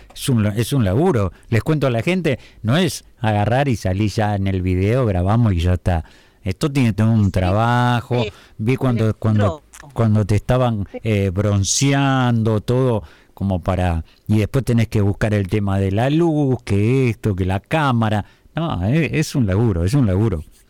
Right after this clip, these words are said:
Speaker 1: Este
Speaker 2: Y, y, y ir a probarte el vestuario,
Speaker 1: Claro.
Speaker 2: yo vivo lejos, cuarenta y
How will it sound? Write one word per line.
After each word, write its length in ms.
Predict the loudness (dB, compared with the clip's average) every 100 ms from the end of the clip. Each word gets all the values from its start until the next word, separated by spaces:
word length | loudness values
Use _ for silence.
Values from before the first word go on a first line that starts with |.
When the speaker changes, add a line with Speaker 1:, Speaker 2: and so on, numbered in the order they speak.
| _ -6
Speaker 1:
Este 680 | -2 -2 -2 -2 -2 -4 -8 _ _ _ -18
Speaker 2:
Y, 240 | -14 -14 -14
y, 200 | -12 -10
y 200 | -6 -2
ir 100 | 0
a 60 | 0
probarte 380 | -2 -4 -4 -8
el 80 | -12
vestuario, 920 | -14 -8 -4 -2 -2 -4 -6 -8 -8
Speaker 1:
Claro. 360 | -2 0 2 0
Speaker 2:
yo 40 |
vivo 160 | -4 -6
lejos, 380 | -10 -10 -14 -18
cuarenta 240 | -20
y 20 | -20